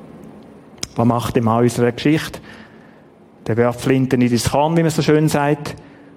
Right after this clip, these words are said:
sondern er geht zum Elisa. Der Elisa gibt's okay,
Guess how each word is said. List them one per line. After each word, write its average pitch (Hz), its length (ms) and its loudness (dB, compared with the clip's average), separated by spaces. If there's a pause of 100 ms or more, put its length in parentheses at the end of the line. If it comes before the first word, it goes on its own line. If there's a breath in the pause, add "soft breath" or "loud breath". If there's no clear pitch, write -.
(140 loud breath)
sondern 131 540 0 (200)
er 127 120 0
geht 131 300 0
zum 139 140 0
Elisa. 117 680 2 (1080 loud breath)
Der 127 80 0
Elisa 135 280 2
gibt's 131 280 0
okay, 139 600 0